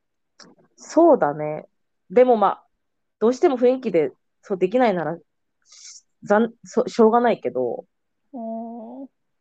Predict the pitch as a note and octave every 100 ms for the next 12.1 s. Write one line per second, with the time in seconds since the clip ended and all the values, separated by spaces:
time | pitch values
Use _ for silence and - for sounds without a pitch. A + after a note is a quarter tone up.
0 | _ - D#3+ - F3+ - G#4 G#4 B4+ C#5
1 | B3 F3 D3+ D#3 F#3+ C#4+ C4+ E3+ D3+ F3
2 | G#3+ C#4+ F4 C4 A#3+ D4+ - F4 G4 G4
3 | A4 C#4+ - F#3+ G3+ G#3 B3+ - - -
4 | - G3+ - - _ - D#4 D4+ D4+ B3+
5 | F4 A#3 G#3+ A3+ B3+ E4+ C#4+ - _ D5+
6 | D#5+ C#5+ A4+ - C4+ E4+ G#4+ G#4+ D#4+ G#3+
7 | - D4+ C4+ B3 A#3 A3+ A3 G#3 B3 A3+
8 | - D3+ F3+ G#4 C5 C5 - - - F3
9 | G#3+ D4 A#3 F3+ F#3+ G#3 C#3+ B2 - -
10 | - F3+ E3+ E3 D3+ G2+ - _ _ _
11 | _ _ _ - D3 F#3+ F3+ D#3+ E3 C#3
12 | G#2+